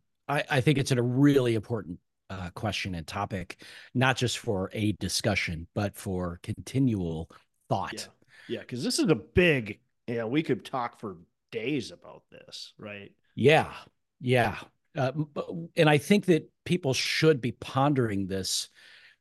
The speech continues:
Speaker 1: if not daily, at least monthly, and assessing. Um, you know, my father had started in nineteen eighty.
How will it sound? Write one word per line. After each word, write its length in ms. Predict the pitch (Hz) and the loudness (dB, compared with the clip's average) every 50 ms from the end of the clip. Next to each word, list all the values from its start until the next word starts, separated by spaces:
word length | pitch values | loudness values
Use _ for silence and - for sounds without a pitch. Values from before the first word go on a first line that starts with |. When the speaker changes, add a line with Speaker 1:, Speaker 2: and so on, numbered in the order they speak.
| _ _ _ _ _ - | _ _ _ _ _ 2
Speaker 1:
if 200 | 151 156 151 - | 2 2 2 4
not 300 | 156 143 131 117 98 - | 2 4 4 2 2 4
daily, 380 | 135 131 123 110 110 104 104 | 4 4 4 4 2 -2 -2
at 80 | 113 147 | -2 -4
least 440 | 151 165 214 226 196 147 123 - - | -4 -2 0 2 2 2 2 2 2
monthly, 680 | 127 123 117 117 127 131 123 - - 80 67 64 64 - - _ _ _ _ _ - | 2 4 4 4 4 2 0 -4 -10 -14 -14 -14 -16 -20 -20 _ _ _ _ _ -8
and 520 | - 117 120 120 117 117 113 117 113 117 123 | -4 -2 0 0 0 0 -2 -2 -4 -4 -4
assessing. 680 | 123 123 - - - 156 127 - - - 82 - - _ _ _ _ _ _ - - - - - _ - - | -4 -4 -2 0 2 2 2 2 0 -4 -4 -6 -10 _ _ _ _ _ _ -20 -20 -20 -20 -20 _ -10 -4
Um, 260 | 117 113 123 131 - _ - - | -2 0 0 0 -2 _ -12 -4
you 160 | - 151 156 | 2 4 6
know, 340 | 160 156 147 143 151 - - _ _ _ _ _ _ _ _ _ _ _ _ _ _ _ - | 8 8 8 8 6 4 0 _ _ _ _ _ _ _ _ _ _ _ _ _ _ _ -12
my 260 | 180 156 143 160 185 175 | -6 0 2 4 4 4
father 420 | - 190 175 180 156 143 135 123 | 6 6 6 8 6 6 4 4
had 220 | 104 113 131 107 | 4 2 0 0
started 400 | - - - 135 127 127 127 120 | 0 0 2 2 2 2 0 0
in 140 | 123 117 117 | -2 -2 -2
nineteen 440 | 113 120 120 123 117 - - 120 113 - | -2 -4 -4 -4 -4 -4 -2 -4 -4 -4
eighty. 420 | - 101 117 120 104 85 71 - | -4 -2 -2 0 -2 -2 -8 -10